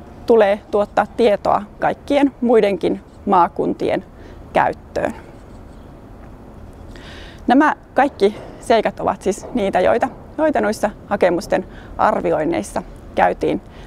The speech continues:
läpi, ja ne vaikuttivat näiden pilottien valintaan. Nyt jo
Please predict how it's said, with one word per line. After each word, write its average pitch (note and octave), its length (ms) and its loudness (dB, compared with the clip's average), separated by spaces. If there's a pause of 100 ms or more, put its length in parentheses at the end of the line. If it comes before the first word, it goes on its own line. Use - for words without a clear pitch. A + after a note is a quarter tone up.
läpi, E3+ 280 2
ja F3+ 100 -2 (100)
ne G#3 120 0
vaikuttivat G#3 640 0
näiden F3+ 340 -2 (200)
pilottien F3+ 640 0 (140)
valintaan. E3 680 -2 (1160)
Nyt B3+ 300 0 (180)
jo C4 160 4